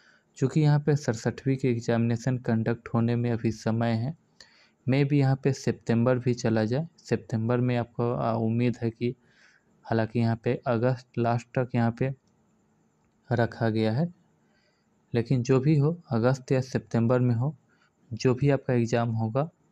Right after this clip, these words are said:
उसके बाद ही एक से दो मंथ बाद यहाँ पे विज्ञापन देखने को मिल सकता है।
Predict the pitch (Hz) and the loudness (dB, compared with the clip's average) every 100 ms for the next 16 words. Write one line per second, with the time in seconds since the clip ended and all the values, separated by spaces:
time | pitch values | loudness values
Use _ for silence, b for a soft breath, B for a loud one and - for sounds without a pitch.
0 | b b b b _ 147 - - 113 120 | b b b b _ -4 -4 -2 0 2
1 | 120 123 127 147 139 123 - 127 117 120 | 2 2 0 0 0 -2 -2 -2 2 2
2 | 117 120 113 113 113 113 120 117 - 113 | 2 0 -2 -2 0 0 0 0 0 -4
3 | - 110 - 110 107 113 110 110 110 117 | -2 -6 -2 -4 -2 -2 0 -2 -2 -4
4 | 113 117 110 110 123 120 113 107 - 110 | -2 -4 -4 0 0 0 -4 -6 -4 -4
5 | 113 170 | -2 -6